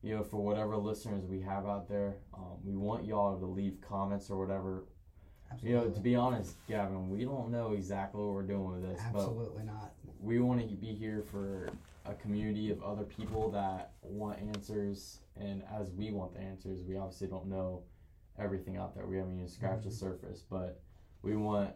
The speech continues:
Speaker 1: uh, this to kinda build something that where we can kinda network with other people and kinda the iron sharpens iron thing. Everybody has something that somebody else doesn't know.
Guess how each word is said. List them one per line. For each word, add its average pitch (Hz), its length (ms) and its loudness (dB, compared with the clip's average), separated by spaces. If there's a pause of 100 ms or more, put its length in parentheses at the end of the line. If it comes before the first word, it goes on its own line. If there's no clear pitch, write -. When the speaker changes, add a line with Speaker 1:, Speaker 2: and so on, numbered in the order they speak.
Speaker 1:
uh, 92 500 -2
this 107 280 -4
to - 80 -10
kinda 104 340 0
build 101 340 0
something 110 500 -4
that 95 220 -2
where 98 180 0
we 104 180 0
can 98 300 -2
kinda 104 200 -4
network 104 360 0
with 107 120 -2
other 107 180 0
people 110 560 -2
and 92 220 -4 (460)
kinda 101 320 0
the 95 100 -2 (100)
iron 101 260 -2
sharpens 95 440 -4
iron 95 380 0
thing. 92 320 -8
Everybody 104 560 0
has 95 320 -2
something 92 520 -2
that 92 280 -6 (600)
somebody 98 500 2
else 90 240 0
doesn't 76 340 -6
know. - 300 -8